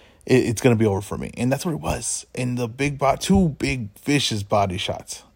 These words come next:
And you've seen it right before, right before the shots happen, right? Luis Nery had complained about a shot behind the head.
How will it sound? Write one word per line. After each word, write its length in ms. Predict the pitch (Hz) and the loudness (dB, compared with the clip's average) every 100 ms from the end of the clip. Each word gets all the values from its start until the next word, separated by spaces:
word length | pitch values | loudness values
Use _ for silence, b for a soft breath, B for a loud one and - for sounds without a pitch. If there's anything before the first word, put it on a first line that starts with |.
| - | -2
And 140 | 135 | 2
you've 140 | 151 | 2
seen 200 | - 196 | 2 2
it 60 | 202 | 2
right 240 | - 165 | 2 0
before, 600 | 185 196 - 160 143 139 - _ b b b b b b b b b _ - 101 - _ _ _ _ - | 0 -2 2 4 6 4 -2 _ b b b b b b b b b _ -12 -12 -12 _ _ _ _ -12
right 340 | 127 143 180 | 0 4 4
before 800 | 185 196 - - 175 170 120 104 | 6 4 2 0 8 10 8 6
the 160 | 107 123 | 2 0
shots 300 | - 135 127 | 4 2 2
happen, 540 | - 127 - 90 - - _ _ | -2 -2 -2 -6 -6 -14 _ _
right? 320 | 110 107 - - | -2 -2 -2 -4
Luis 340 | 127 139 165 - | 2 4 4 2
Nery 460 | 143 156 123 117 | 0 2 2 0
had 200 | 107 120 | -2 -2
complained 320 | 117 - 139 | -2 0 0
about 280 | 127 113 90 | 4 4 4
a 40 | 101 | 2
shot 260 | - 113 | 4 2
behind 220 | 110 113 | 2 -4
the 40 | 101 | -4
head. 300 | 107 - | -6 -10